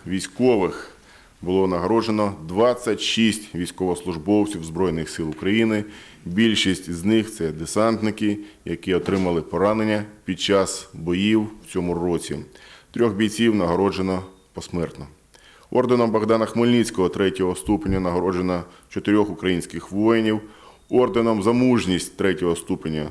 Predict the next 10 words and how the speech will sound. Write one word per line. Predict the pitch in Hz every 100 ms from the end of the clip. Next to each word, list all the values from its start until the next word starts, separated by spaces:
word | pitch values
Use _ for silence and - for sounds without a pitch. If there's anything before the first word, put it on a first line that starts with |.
| 78
дев'ять | 78 92 117 113 110
осіб. | 104 - 110 110 - -
І | 90 92
медаль | 90 90 98 95
захиснику | 82 82 - - - 87
вітчизни | 82 - 110 104 107 104 - - - - - - -
вручили | 95 95 104 101 98
тринадцяти | 87 92 104 101 -
українським | 92 - 87 85 - 87
військовослужбовцям. | 82 - 82 80 92 82 87 101 85 78 69